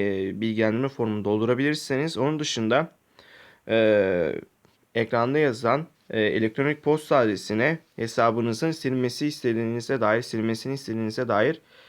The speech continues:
bir mail attığınızda tabii hesap mailiyle yani oyunda kullandığınız hesabın mail adresiyle,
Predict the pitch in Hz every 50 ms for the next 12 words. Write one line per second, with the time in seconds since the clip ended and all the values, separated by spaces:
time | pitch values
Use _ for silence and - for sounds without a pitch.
0 | - - - _ _ _ - 120 120 110 110 104 104 120 139 156 156 147 139 139
1 | - 123 113 110 107 101 - - 127 139 139 - 127 113 135 147 147 123 110 117
2 | 113 - 151 147 - - 127 123 117 113 123 117 107 110 107 113 110 110 104 113
3 | 127 139 - - - 110 113 113 113 113 110 131 139 147 151 147 - _ _ -
4 | 127 123 123 120 117 123 131 139 135 135 131 120 - 127 120 120 127 120 110 117
5 | 127 135 131 120 107 104 110 110 - 139 131 113 110 123 147 143